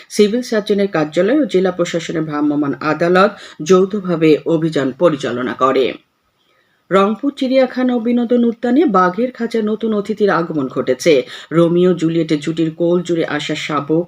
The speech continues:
রাজা রানীকে দেখতে দর্শনার্থীদের ভিড় বেড়েছে চিড়িয়াখানায়।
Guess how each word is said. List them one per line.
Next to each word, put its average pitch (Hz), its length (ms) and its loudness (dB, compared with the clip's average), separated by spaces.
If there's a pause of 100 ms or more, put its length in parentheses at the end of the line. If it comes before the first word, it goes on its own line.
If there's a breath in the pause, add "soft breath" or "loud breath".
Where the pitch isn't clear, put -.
রাজা 156 420 -2
রানীকে 139 380 -2
দেখতে 190 520 2 (280 loud breath)
দর্শনার্থীদের 180 880 0
ভিড় 202 320 -4
বেড়েছে 156 440 2
চিড়িয়াখানায়। 139 680 -2